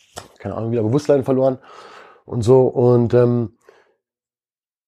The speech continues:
die Geschichte war dann, um mal kurz da kein, keinen so einen Spannungsbogen aufzubauen, was mir passiert war, ist, ich bin irgendwann von der Party anscheinend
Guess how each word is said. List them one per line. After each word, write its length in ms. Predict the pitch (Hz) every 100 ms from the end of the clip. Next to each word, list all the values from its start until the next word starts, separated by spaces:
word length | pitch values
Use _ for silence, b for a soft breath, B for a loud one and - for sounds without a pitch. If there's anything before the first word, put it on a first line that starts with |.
| _ _ _ _ _ _ _
die 60 | 120
Geschichte 360 | 107 170 233 190
war 120 | 196
dann, 160 | 196
um 180 | 143 127
mal 240 | 123 127 120
kurz 180 | 127
da 100 | 123
kein, 240 | - 131 101
keinen 260 | - 139
so 40 | 156
einen 60 |
Spannungsbogen 420 | 160 156 165 151 151
aufzubauen, 420 | - 143 147 135
was 100 | 120
mir 120 | 131
passiert 340 | 120 - 185 170
war, 80 |
ist, 100 | 135
ich 100 | 113
bin 100 | -
irgendwann 260 | 120 147 151
von 120 | 139
der 100 | 127
Party 300 | 117 160 190
anscheinend 480 | 165 - 123 123